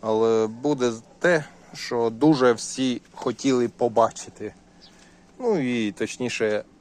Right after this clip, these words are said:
що в мене лежить без діла, тому покажу, що є. Дивіться, є стойка.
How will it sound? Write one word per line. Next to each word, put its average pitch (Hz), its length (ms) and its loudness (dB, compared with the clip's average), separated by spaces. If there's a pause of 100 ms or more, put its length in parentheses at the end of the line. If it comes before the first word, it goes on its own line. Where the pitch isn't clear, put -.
(100)
що - 240 -2
в 113 80 2
мене 110 260 0
лежить 113 640 -2
без 110 320 -4
діла, 107 300 -2
тому 104 720 -2
покажу, 107 600 -2 (420)
що 113 120 -2
є. 98 260 -8 (1500)
Дивіться, 127 440 4
є 147 220 4
стойка. 151 560 6